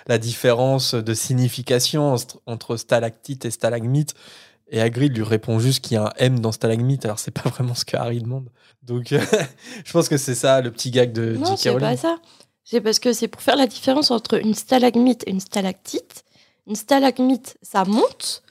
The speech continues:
Speaker 2: et une stalactite, ça tombe. En fait, c'est le M de monter et T de tomber.
Speaker 1: Oui.
Speaker 2: Donc,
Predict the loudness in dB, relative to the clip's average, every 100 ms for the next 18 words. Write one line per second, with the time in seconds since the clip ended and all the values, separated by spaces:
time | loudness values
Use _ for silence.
0 | _ _ _ _ -8 -4 -2 2 4 2
1 | 0 -2 -2 0 -2 -2 -2 0 0 -2
2 | -8 _ _ _ _ 0 2 4 2 2
3 | 2 4 4 2 0 -2 -2 2 2 0
4 | -4 -6 -6 -2 0 2 0 -4 0 0
5 | 0 -4 _ _ _ _ -8 -2 0 -2
6 | -6